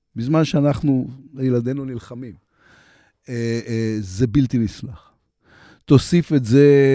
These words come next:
שמביאים את אמסלם, שאינו חבר קבינט ואינו משקיף בקבינט, בשביל לתקוף את אנש-, ראשי מערכת הביטחון, אז אנחנו רואים עיסוק פוליטי מלא,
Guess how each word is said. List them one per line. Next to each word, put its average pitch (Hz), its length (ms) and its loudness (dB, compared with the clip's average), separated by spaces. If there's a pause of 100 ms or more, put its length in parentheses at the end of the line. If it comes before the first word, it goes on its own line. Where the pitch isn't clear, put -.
(200)
שמביאים 120 960 0
את 117 160 -2
אמסלם, 123 480 -2
שאינו 113 300 -4
חבר 110 260 -4
קבינט 107 460 -4
ואינו 101 220 -4
משקיף 104 400 -10
בקבינט, 107 500 -6
בשביל 113 420 -4
לתקוף 113 400 -6
את 104 100 -14
אנש-, 101 220 -12
ראשי 101 240 -10
מערכת 98 340 -10
הביטחון, 123 580 -10
אז 135 120 -8
אנחנו 139 220 -8
רואים 156 260 -2
עיסוק 139 320 -4
פוליטי 127 420 0
מלא, 107 400 -2